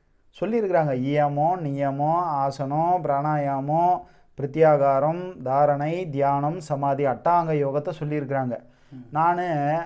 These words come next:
Speaker 1: நல்லா தின்னுபிட்டு தொப்பையை நல்லா வளர்த்துக்கினேன், நடக்க கூட முடியாத, நல்லா அப்படியே, அஹ்,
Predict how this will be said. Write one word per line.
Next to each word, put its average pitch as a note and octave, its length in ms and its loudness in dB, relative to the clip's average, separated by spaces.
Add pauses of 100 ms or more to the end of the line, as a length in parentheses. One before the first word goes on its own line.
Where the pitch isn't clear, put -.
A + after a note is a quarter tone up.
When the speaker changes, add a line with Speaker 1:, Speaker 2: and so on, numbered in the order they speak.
Speaker 1:
நல்லா D3+ 800 0
தின்னுபிட்டு E3+ 440 -4
தொப்பையை D#3+ 320 -2
நல்லா D3+ 640 0
வளர்த்துக்கினேன், D#3+ 420 -2
நடக்க D3 340 0
கூட D3+ 180 -2
முடியாத, D3+ 540 2
நல்லா D3 380 0
அப்படியே, D3+ 460 4 (380)
அஹ், F3 180 -6